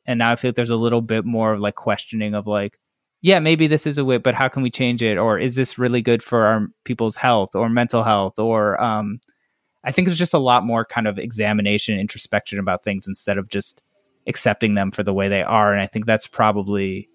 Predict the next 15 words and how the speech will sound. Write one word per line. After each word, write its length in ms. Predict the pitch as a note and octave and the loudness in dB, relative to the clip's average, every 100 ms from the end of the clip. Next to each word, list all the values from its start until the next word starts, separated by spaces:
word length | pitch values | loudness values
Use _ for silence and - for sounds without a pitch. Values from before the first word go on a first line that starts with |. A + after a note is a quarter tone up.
| _ _ _ | _ _ _
you 80 | - | 0
know, 180 | A2+ G2 | 2 2
a, 160 | - G#2+ | 0 0
a 60 | B2+ | -2
positive 720 | - - A#2 A#2 A2+ F#2+ F2 | 0 2 4 2 2 -4 -6
shift, 540 | - - A2+ F#2 - - - | -8 -2 -2 -2 -8 -10 -6
um, 520 | G#2 G2+ F#2+ G2 A2 _ _ _ _ - | -4 -2 -4 -8 -10 _ _ _ _ -8
to 100 | C3 | -2
looking 300 | A2+ A2+ G#2+ | -2 0 -2
at 120 | G2 | -2
some 180 | - G2+ | -4 -4
of, 200 | G2 F#2+ - - | -2 -6 -10 -6
you 80 | |
know, 220 | G2+ G2 F#2+ | -4 -4 -6
'cause 220 | - | -8